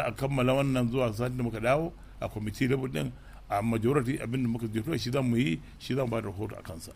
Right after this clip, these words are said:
To, kin ga akwai irin waɗannan, a, gyare-gyare makamantansu a cikin gyare-gyaren da muka je a yi wa kus-, a yi wa tsarin kuskure ma. Kuma saboda tsadan da tsarin yake da shi, akwai wanda suke ganin cewa shin ma majalisa gaba ɗaya ta gama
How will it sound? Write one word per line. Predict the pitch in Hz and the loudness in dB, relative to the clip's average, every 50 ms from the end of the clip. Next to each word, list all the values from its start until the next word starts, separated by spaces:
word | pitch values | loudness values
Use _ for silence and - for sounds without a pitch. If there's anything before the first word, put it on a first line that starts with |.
| - - - - - - | -18 -18 -18 -16 -16 -6
To, | - 117 110 | -4 -4 -2
kin | - - 160 170 | 4 4 4 6
ga | 165 185 190 | 6 6 4
akwai | 147 104 143 - - | 4 4 2 0 2
irin | - 160 139 131 | 4 4 4 4
waɗannan, | 131 127 - 135 131 127 123 131 131 135 131 127 131 - - - - - - - - - | 4 2 2 2 4 6 6 6 6 4 2 0 -2 -4 -10 -16 -18 -18 -18 -18 -6 -2
a, | - 120 113 117 | 0 0 0 0
gyare-gyare | 110 107 110 104 113 127 131 123 123 117 110 113 120 | 2 2 4 4 4 4 4 6 6 6 6 6 6
makamantansu | 120 120 117 - 120 113 101 104 - - 120 123 117 - - - - - - - - - - - | 6 4 4 0 -2 -4 -4 -6 -2 2 4 4 4 2 0 -4 -8 -14 -20 -20 -20 -18 -16 -4
a | - 107 110 | -4 -2 -2
cikin | - - - 113 110 110 - 123 113 | -2 0 0 0 0 -2 -6 -8 0
gyare-gyaren | 110 110 104 104 117 120 113 110 110 113 | 2 2 4 4 4 4 2 2 2 2
da | 110 | 2
muka | 107 110 110 - | 0 0 -2 -2
je | 110 110 110 | -4 -4 -2
a | 120 | -2
yi | 110 107 | -2 -2
wa | 107 107 104 | -2 -4 -4
kus-, | - - - - - | -6 -6 -8 -8 -6
a | - 113 | -2 -2
yi | 117 | 0
wa | 117 113 | 0 0
tsarin | 113 - 127 120 120 113 | 0 4 4 4 4 4
kuskure | 101 - - - - 95 87 90 | 0 -4 -8 -8 -8 -6 -6 -6
ma. | 85 78 - - - - - - - - | -8 -10 -12 -14 -16 -16 -16 -16 -16 -8
Kuma | - - 139 127 | -4 0 0 2
saboda | 127 165 165 147 127 123 | 4 4 4 6 4 4
tsadan | 120 123 - 117 120 123 156 170 170 | 2 2 2 4 4 4 4 2 2
da | 151 | 0
tsarin | - - - 147 151 147 131 | 0 4 6 6 6 6 4
yake | 127 131 120 131 123 90 | 4 2 2 0 -2 -2
da | 90 | -2
shi, | - - 135 135 123 113 - - - - - - - - - - | -4 0 2 2 2 0 -2 -10 -14 -16 -16 -16 -16 -16 -12 -4
akwai | - 120 117 - 175 170 | -2 -2 4 4 4 4
wanda | 175 175 160 151 139 | 4 2 0 -2 -2
suke | 127 147 143 123 | 0 2 2 2
ganin | 131 135 139 131 | 4 2 0 0
cewa | 131 - 135 127 120 | 0 2 2 2 2
shin | 113 - 165 160 | 2 0 -2 2
ma | 143 143 147 | 4 4 4
majalisa | 165 - 127 123 123 143 139 147 | 4 2 2 2 2 2 2 2
gaba | 127 127 123 135 | 2 2 2 2
ɗaya | 156 - 143 | 2 0 2
ta | 143 | 2
gama | 139 143 135 113 | 2 4 2 2